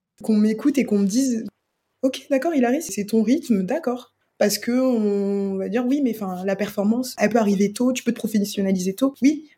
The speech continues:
mais il faut prendre en compte, en fait, le développement de la personne. Et à ce moment-là,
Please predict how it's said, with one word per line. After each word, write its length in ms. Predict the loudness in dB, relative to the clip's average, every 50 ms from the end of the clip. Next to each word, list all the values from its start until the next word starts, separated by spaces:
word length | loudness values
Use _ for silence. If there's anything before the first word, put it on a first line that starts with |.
| _
mais 80 | 2 2
il 20 |
faut 120 | 4 2 0
prendre 220 | 0 0 0 0
en 60 | 0
compte, 160 | 0 0 0 0
en 100 | 0 0
fait, 340 | -2 -2 -2 -6 -10 -14 _ _
le 120 | -2 -2 0
développement 440 | 0 0 0 0 -2 -2 0 0 0
de 80 | 0
la 100 | 0 0
personne. 480 | -2 -2 -4 -2 -2 -2 -2 -2 -4 -6 -12 _ _ _ _ _ _ _ _ _ _ _ _ _
Et 180 | -2 0 2 2
à 120 | 0 0
ce 100 | 0 0
moment-là, 400 | 0 2 2 2 2 2 2 0